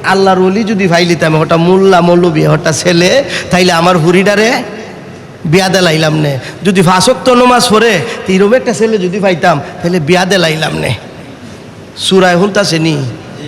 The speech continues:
আর বেটে কয়, "না, না, এটা হইতো না, বড় একবারে লন্ডনে আমেরিকান, যদি টেহার, একবারে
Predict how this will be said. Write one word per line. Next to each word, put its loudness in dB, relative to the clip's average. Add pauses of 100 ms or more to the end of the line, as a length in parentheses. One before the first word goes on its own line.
(260)
আর 0
বেটে 0
কয়, 0
"না, 2
না, 4
এটা 2
হইতো 2
না, 0 (100)
বড় 4
একবারে 0
লন্ডনে 2
আমেরিকান, 0
যদি 2
টেহার, 2
একবারে -2